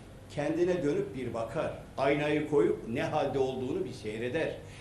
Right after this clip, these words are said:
İşte şu yolsuzluklar, C H P'nin yolsuzlukları, H D P'nin pervasızlıkları, P K K'nın efendim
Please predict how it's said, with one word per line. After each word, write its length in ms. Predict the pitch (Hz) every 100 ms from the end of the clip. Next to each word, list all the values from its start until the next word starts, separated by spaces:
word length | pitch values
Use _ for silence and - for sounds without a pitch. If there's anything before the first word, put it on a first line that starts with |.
| - -
İşte 260 | 185 - 233
şu 180 | - 226
yolsuzluklar, 920 | 226 220 214 208 220 226 208 - -
C 160 | 175
H 160 | 180 190
P'nin 240 | 196 214
yolsuzlukları, 840 | 208 196 - 180 190 202 196 170 - - - - -
H 160 | 170 226
D 140 | 226
P'nin 300 | 202 196 151
pervasızlıkları, 1080 | 170 170 175 180 185 180 190 190 185 196 - -
P 140 | 170 180
K 160 | 196
K'nın 340 | 190 185 214 214 - - - -
efendim 420 | 165 180 180 139